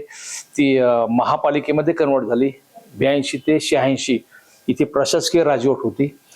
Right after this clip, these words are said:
आणि प्रशासकीय राजवटीनंतर आतापर्यंत सात वेळा निवडणुका झालेल्या आहेत.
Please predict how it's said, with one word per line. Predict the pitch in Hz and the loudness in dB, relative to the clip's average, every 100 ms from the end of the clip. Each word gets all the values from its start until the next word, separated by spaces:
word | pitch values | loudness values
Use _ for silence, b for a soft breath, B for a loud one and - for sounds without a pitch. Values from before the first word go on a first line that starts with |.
| b b | b b
आणि | 117 | -6
प्रशासकीय | 113 127 131 143 - 147 | -2 0 0 -2 0 0
राजवटीनंतर | 135 131 131 127 139 | 2 0 2 0 0
आतापर्यंत | 139 113 135 139 127 120 143 | -2 -2 -4 0 0 0 -2
सात | 127 - 156 - - | -2 0 -2 -2 -2
वेळा | 135 131 | 0 2
निवडणुका | 127 120 113 117 | 2 2 0 -2
झालेल्या | 107 113 113 110 | -2 -6 -6 -6
आहेत. | - - - | -8 -18 -20